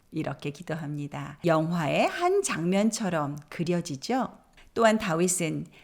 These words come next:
자기 목숨만을 위해서 기도하는 것이 아니라 그의 백성을 위해 환난을 멈춰달라, 내 백성에게 복을 내려달라 기도합니다. 이미 받은 것처럼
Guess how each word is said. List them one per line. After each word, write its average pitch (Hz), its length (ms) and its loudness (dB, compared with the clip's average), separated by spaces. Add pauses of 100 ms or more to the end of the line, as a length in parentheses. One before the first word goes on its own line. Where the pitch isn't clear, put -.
(140)
자기 170 320 2
목숨만을 202 600 2
위해서 165 260 -2
기도하는 165 500 -4
것이 151 320 -6
아니라 147 360 -2 (280)
그의 147 180 -8
백성을 160 560 -4
위해 185 380 -4
환난을 247 460 2
멈춰달라, 208 840 -2 (260)
내 180 220 0
백성에게 160 640 -2
복을 175 300 -2
내려달라 143 500 -4
기도합니다. 135 960 -6 (560)
이미 190 240 4
받은 196 380 2
것처럼 214 500 4